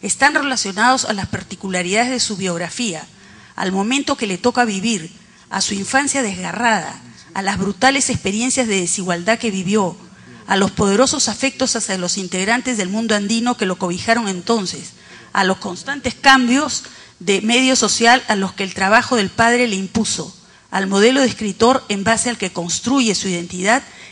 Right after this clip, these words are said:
en momentos en que sufre la amputación de parte de la mano y descubre las obras de Víctor Hugo. Esta disposición de Arguedas para inter-, interesarse por el otro le permitió adquirir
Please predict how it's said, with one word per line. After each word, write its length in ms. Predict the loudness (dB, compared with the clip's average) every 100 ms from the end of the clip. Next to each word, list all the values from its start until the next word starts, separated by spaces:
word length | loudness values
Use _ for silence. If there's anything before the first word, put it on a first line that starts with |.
| -6
en 140 | -2
momentos 500 | 0 0 0 0 0
en 100 | -2
que 100 | -4
sufre 360 | -2 -2 -2 -2
la 80 | -2
amputación 640 | -4 -6 -2 2 2 2
de 100 | -2
parte 340 | 0 0 0
de 80 | -2
la 100 | -2
mano 360 | 2 2 2 -2 -6 -10
y 100 | -2
descubre 460 | -2 0 2 4 4
las 240 | 2 2
obras 440 | 4 4 2 -2 -6 -12 -6
de 120 | -2
Víctor 360 | -2 0 0
Hugo. 300 | 0 -4 -10 -16 -20 -20 -20 -20 -20 -20 _ _ _
Esta 220 | -4 0
disposición 640 | 2 2 0 0 2 2 0
de 60 |
Arguedas 460 | -2 -2 -2 -4 -12 -16 -20 -12 0
para 180 | 2
inter-, 360 | 2 0 -2 -4 -6
interesarse 640 | -4 -2 0 0 2 2 0
por 160 | 2 2
el 140 | 4
otro 300 | 2 2 0 -2 -20 -20 -8
le 160 | -4 -2
permitió 600 | -2 -2 -2 0 2 2
adquirir 580 | 0 -4 -2 -2 -2